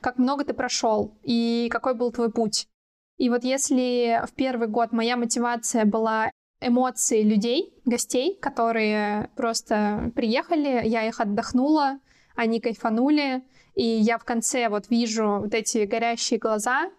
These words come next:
иногда со слезами даже, ну, от счастья, да, люди, которые меня обнимают на прощание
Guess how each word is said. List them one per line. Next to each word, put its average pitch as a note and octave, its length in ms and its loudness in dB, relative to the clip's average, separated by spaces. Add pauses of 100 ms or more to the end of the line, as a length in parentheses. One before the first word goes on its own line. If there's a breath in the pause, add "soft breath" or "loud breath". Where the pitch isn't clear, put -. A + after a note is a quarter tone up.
(160)
иногда A3+ 320 0
со - 120 -8
слезами B3+ 540 0
даже, B3+ 440 -2
ну, A#3 220 0
от A3 160 -4
счастья, A#3 480 -2
да, A3+ 300 0
люди, A#3 380 0
которые A3+ 320 -2
меня A3 180 0
обнимают A#3+ 640 -2
на B3 100 0
прощание A#3 720 -2